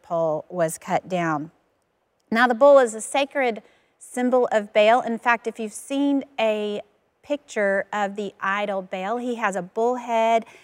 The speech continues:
and the sha-, and bull horns on his head, the whole head of a bull. Now a bull would be offered to the Lord. This bull was seven years old. How many years had the Midianites oppressed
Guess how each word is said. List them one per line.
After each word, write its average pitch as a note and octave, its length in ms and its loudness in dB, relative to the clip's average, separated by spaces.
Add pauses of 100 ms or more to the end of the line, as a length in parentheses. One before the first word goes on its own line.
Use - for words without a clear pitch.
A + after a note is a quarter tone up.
(160)
and F#3+ 240 -6
the F3+ 80 -8
sha-, A3 300 -4
and G3+ 220 -6
bull A#3+ 280 0
horns A3+ 480 -6
on G3 160 -8
his F#3+ 180 -12
head, G3+ 360 -6
the F#3+ 120 -4
whole G#3+ 200 -4
head A3+ 440 2
of G3+ 160 -6
a G3 80 -4
bull. F#3+ 400 -2 (420)
Now B3 720 -4 (260)
a G#3 120 -8
bull G3 500 -4
would G3 180 -14
be F#3 180 -10
offered F3 580 -12 (180)
to F3+ 140 -12
the F3 120 -8
Lord. E3 440 -8 (1000)
This B3+ 160 2
bull C4+ 320 4
was A#3 160 -2
seven A#3 380 -6
years G#3+ 340 -10 (160)
old. F#3 400 -8 (360)
How C4+ 360 0 (100)
many A#3+ 240 -4
years F3 420 -6
had F#3+ 200 -10
the F#3+ 80 -12
Midianites F#3+ 840 -8
oppressed F3 600 -10